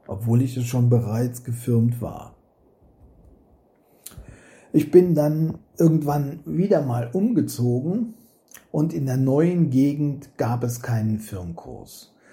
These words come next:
Meine Fahrten ins Elsass verringerten sich auf einmal monatlich oder alle sechs Wochen.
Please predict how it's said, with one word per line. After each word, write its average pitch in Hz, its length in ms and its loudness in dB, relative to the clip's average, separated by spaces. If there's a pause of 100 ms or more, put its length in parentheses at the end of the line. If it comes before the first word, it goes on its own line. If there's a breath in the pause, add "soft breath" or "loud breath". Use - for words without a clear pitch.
(260 soft breath)
Meine 123 240 2
Fahrten 143 520 0
ins 117 200 -4
Elsass 165 600 0
verringerten 151 760 -2
sich 156 640 -4 (460 soft breath)
auf - 320 -4
einmal 139 560 0
monatlich 160 840 2
oder 113 280 -2
alle 139 220 -2
sechs 117 360 -4
Wochen. 165 500 0